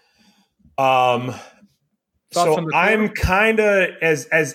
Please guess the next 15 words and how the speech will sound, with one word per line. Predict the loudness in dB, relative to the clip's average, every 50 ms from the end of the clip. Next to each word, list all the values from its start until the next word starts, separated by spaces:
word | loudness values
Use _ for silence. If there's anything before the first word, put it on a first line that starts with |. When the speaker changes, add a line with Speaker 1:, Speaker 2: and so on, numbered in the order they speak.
| -4
Speaker 1:
as, | -2 -2 -2 -2 -4 -6
as | -6 -6 -6 -4
much | 0 0 0 0 0
as | 0 0
it | 0 -2 -2
sucks | -6 -10 -10 -10 -4 0 0 0 0 0 -6 -10 -12
for | -14 -8 -6 -6 -6 -2 0
Italy | 0 0 2 2 0 0 0
not | 0 0 0 0 0
to | -4 -4
be | -4 -2 -2
in | -2 -2
the | -4
World | -4 -2 0 -2 -2 -2 -6 -6
Cup, | -2 0 0 0 -2 -8 -20